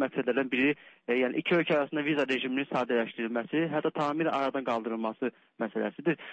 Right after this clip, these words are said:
Mən qeyd edim ki, bu məsələ son iki ayda çox intensiv şəkildə müzakirə olunur.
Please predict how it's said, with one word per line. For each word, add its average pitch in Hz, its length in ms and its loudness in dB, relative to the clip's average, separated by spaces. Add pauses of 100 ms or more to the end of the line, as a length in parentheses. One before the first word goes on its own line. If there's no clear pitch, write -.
(120)
Mən 233 160 2
qeyd 233 180 4
edim 208 140 -2
ki, 214 160 -2
bu 220 160 2
məsələ 185 320 2 (140)
son 190 240 0
iki - 100 -6
ayda 156 400 0
çox 165 160 -6
intensiv 156 480 0
şəkildə 120 320 0
müzakirə 117 460 0
olunur. 151 260 0